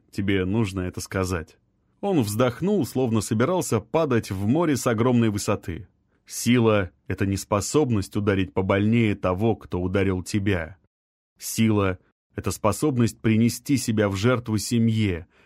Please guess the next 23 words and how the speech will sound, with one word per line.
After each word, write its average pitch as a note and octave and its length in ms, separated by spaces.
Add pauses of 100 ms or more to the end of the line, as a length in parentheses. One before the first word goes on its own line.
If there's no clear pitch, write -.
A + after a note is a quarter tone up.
(140)
когда F#2 340
мать G2+ 260
и F#2 40
сестра G2+ 500
так F#2+ 360
в F#2 40
ней F#2+ 200
нуждаются. F#2 960 (640)
Сила — D3+ 560
это B2+ 200
умение B2+ 640
не A2 120
замечать A2+ 580
разговоры G#2 560
за G2+ 120
спиной. F2 640 (400)
Это F2+ 220
способность G#2+ 680
заглянуть G2+ 480
в F2+ 40
глаза G2 380
своему F#2+ 380
страху, G#2+ 680